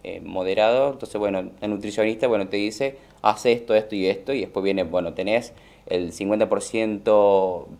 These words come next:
para entrar a un, a ver, te cobran menos en un gimnasio para que vos te sigas trabajando el cuerpo y todo te ayuda. La escuela te ayuda al cien por ciento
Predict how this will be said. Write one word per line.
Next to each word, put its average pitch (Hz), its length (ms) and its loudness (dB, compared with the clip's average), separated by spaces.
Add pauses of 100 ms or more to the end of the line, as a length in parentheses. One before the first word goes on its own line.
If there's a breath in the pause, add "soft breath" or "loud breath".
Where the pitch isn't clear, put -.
para 95 180 2
entrar 98 320 2
a 98 60 0
un, 90 480 -8 (920)
a - 100 -4
ver, 92 240 2 (500)
te 85 100 -6
cobran 104 300 2
menos 113 340 -2
en 101 80 -2
un 98 80 -6
gimnasio 117 500 -2
para 90 160 -4
que 82 80 -8
vos 87 160 -2
te - 80 -20
sigas 92 320 -4 (400 soft breath)
trabajando 95 640 6
el 98 120 -4
cuerpo 107 640 8
y 82 220 -6 (120)
todo 165 160 6
te 143 80 4
ayuda. 95 340 2
La 92 120 0
escuela 131 320 0
te 92 80 -2
ayuda 110 220 2
al 110 100 -4
cien 104 220 -4
por 92 140 -4
ciento 87 500 -4